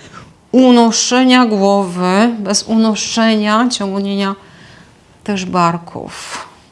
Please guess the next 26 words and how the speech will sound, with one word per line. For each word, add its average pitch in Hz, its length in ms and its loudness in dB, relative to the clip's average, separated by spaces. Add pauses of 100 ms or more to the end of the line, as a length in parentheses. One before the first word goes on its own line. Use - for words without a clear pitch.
(460)
Także 185 200 -12
dopóki 202 520 -8
możecie 196 300 -6
swobodnie 214 1080 0 (580)
zapleść 196 500 -4
ramiona, 190 460 -6
bez 190 300 -4
tego 196 260 -4
ruchu 196 260 0
górnej 196 280 -2
części 202 300 -8
ciała, 233 380 -2
to, 214 280 -4 (220)
to 196 60 -12
jest 190 180 -10
odpowiednia 170 680 -8
pozycja. 170 560 -10
I 185 60 -6
teraz 220 280 -4
już 196 100 -6
kołyszymy 190 500 -8 (840)
całe 240 680 -2
ciało, 170 500 -6
łącznie 196 480 -6
z 196 60 -10
barkiem, 180 800 -4